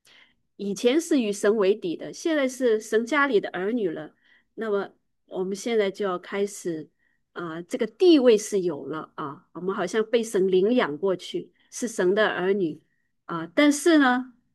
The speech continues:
法律上已经有这个地位，但是我们还没有，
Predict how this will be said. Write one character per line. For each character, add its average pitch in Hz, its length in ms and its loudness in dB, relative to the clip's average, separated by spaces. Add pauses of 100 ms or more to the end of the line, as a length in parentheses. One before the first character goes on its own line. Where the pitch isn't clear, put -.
(260)
法 175 140 4
律 330 160 8
上 294 180 4
已 190 140 4
经 208 160 2
有 180 140 4
这 196 100 -2
个 196 80 4
地 202 180 -2
位， 180 140 2
但 196 180 -2
是 202 180 -4
我 180 120 -4
们 170 160 -8
还 175 200 -10
没 185 180 0
有， 208 200 0